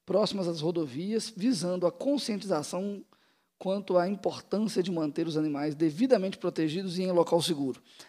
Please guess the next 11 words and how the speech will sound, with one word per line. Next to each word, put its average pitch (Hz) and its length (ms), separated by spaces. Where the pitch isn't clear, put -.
a 190 80
fim 202 220
de 190 80
evitar 165 380
que 151 200
estes 160 300
sejam 165 420
abandonados 160 840
nas 147 200
vias 160 220
públicas. 143 800